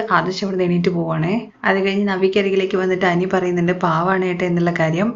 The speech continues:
അപ്പോ നവ്യ ചിരിക്കാനാണ് ചെയ്യുന്നത്. നയന കാര്യമൊന്നും അറിയാതെ, "എന്തിനാ ഇപ്പൊ നിങ്ങൾ രണ്ടുപേരും ചിരിക്കുന്നത്?" എന്നുള്ള കാര്യം ചോദിക്കുകയാണേ. "ഏയ്, അതൊന്നുമില്ല, നിന്റെ, നിന്റെ അടുത്ത് വമ്പെടുത്ത ആദർശിന് ചെറിയൊരു ട്രീറ്റ്മെന്റ് കൊടുത്തു, അത്രയേ ഉള്ളൂ.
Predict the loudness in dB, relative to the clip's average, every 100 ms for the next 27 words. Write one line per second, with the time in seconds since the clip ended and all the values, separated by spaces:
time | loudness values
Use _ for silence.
0 | -4 -2 -2 -4 -10 -2 0 2 2 2
1 | -2 0 -2 -2 -4 -4 -4 -2 -2 -4
2 | -10 -20 _ _ 0 0 2 0 0 2
3 | 2 0 -2 -2 -2 0 -2 -2 -12 _
4 | _ _ _ 2 2 2 0 -2 0 0
5 | 2 2 0 0 0 2 0 0 0 -2
6 | -2 -2 -2 -2 -2 -2 -2 0 0 0
7 | -4 0 2 2 0 0 0 0 0 0
8 | -2 -4 -2 -2 -4 _ _ 0 2 2
9 | 0 0 0 2 0 0 0 0 0 0
10 | -2 -4 -2 -2 0 0 0 2 0 -2
11 | -4 -2 -2 0 -2 -4 -4 -2 0 0